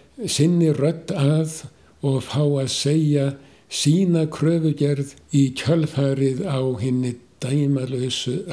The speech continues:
ræðu flokksleiðtogans Geru. Ég, fákæinn piltur, vissi auðvitað ekki mitt rjúkandi ráð. Og hvað ger ég? Ég flýti mér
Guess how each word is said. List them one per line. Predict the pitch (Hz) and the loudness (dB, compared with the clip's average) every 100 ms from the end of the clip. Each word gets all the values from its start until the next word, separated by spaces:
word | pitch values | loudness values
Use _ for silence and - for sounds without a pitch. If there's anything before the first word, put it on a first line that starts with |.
| 113 | -4
ræðu | 127 135 123 117 123 117 - - - | -2 -2 -2 -4 -4 -6 -14 -20 -20
flokksleiðtogans | - 120 135 - 131 131 127 - 120 120 113 - - | -8 -4 -4 -4 -4 -4 -4 -8 -6 -6 -6 -8 -4
Geru. | 123 135 135 127 104 - - _ _ _ _ _ _ _ _ _ _ _ _ _ - | 0 0 2 0 -2 -6 -20 _ _ _ _ _ _ _ _ _ _ _ _ _ -6
Ég, | 120 127 151 185 196 - - - - _ _ | -2 2 2 2 -2 -6 -14 -18 -20 _ _
fákæinn | - 143 151 165 165 147 151 147 139 151 - | -6 0 2 0 0 -2 0 0 0 -2 -2
piltur, | 160 165 - 147 143 - - - | -2 -4 -6 -4 -4 -8 -18 -6
vissi | 131 143 - - 131 - | 0 0 0 -2 -2 0
auðvitað | 135 139 139 135 110 117 | 2 2 2 -2 -4 -4
ekki | - 113 | -4 -4
mitt | 123 123 | -4 -4
rjúkandi | 110 120 - 117 117 107 | -2 -2 -4 -6 -4 -4
ráð. | 113 113 104 - - _ - - - - - | -4 -4 -6 -14 -18 _ -20 -20 -20 -20 -10
Og | 120 120 | -6 -2
hvað | 131 120 | -2 -2
ger | 123 139 180 | 0 0 2
ég? | 165 156 160 160 - - _ _ _ _ - | 2 2 0 -4 -14 -20 _ _ _ _ -2
Ég | 123 139 135 | 2 2 0
flýti | - 123 170 - 165 165 | -2 0 0 -2 0 2
mér | 156 156 | 2 2